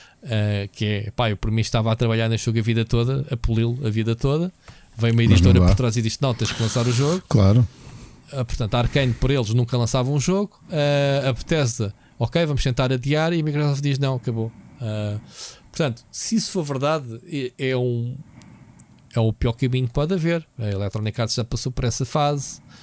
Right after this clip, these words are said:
Speaker 1: de o jogo é anunciado para daqui a dois anos, naquele dia, naquele mês, e o jogo vai sair. Esteja ou não acabado. Isso era assim, antigamente.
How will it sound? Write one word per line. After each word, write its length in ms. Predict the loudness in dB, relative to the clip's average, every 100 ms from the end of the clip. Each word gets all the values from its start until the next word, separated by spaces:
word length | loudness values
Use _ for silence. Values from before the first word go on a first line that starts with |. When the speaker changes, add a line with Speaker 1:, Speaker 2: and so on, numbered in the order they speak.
| -20 -20 -20 _ -10
Speaker 1:
de 600 | -4 2 2 2 0 -2 -2
o 80 | -2
jogo 420 | 2 2 2 -2 -8 -16 -8 -2
é 80 |
anunciado 640 | 0 2 2 2 2 2 -2 -8 -14 -20 -20 -10
para 100 | -8
daqui 240 | -6 -4
a 20 |
dois 300 | -2 0 2
anos, 380 | 2 2 -2 -4
naquele 380 | -6 -4 0 0
dia, 560 | 2 2 2 0 -2 -8 -16
naquele 320 | -12 -6 0
mês, 600 | 2 2 2 0 -4 -12 -4
e 80 | 0
o 40 |
jogo 140 | 0 0
vai 100 | 0
sair. 280 | 0 -2 -6 _ _ _ -14
Esteja 320 | -6 -2 0
ou 40 | 0
não 100 | 0
acabado. 360 | 0 0 -2
Isso 160 | -4 -4
era 120 | -4
assim, 300 | -2 -2 0
antigamente. 500 | -2 -2 -2 -2 -4